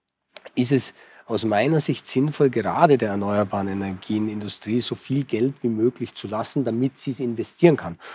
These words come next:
Und man kann ja durchaus Unternehmen dann auch dazu incentivieren, eben Gelder nicht über Dividenden auszuschütten, sondern im Unternehmen zu behalten. Wer mehr investiert, dem wird weniger weggenommen. Da gibt's also durchaus Prinzipien, wie das funktionieren kann.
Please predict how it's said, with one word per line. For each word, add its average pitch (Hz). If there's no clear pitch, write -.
Und 107
man 110
kann 123
ja 120
durchaus 131
Unternehmen 123
dann 113
auch 117
dazu 110
incentivieren, 123
eben 110
Gelder 110
nicht 135
über 123
Dividenden 107
auszuschütten, 113
sondern 113
im 117
Unternehmen 117
zu 117
behalten. 151
Wer 117
mehr 110
investiert, 113
dem 120
wird 107
weniger 113
weggenommen. 156
Da 117
gibt's 135
also 110
durchaus 120
Prinzipien, 113
wie 110
das 110
funktionieren 107
kann. -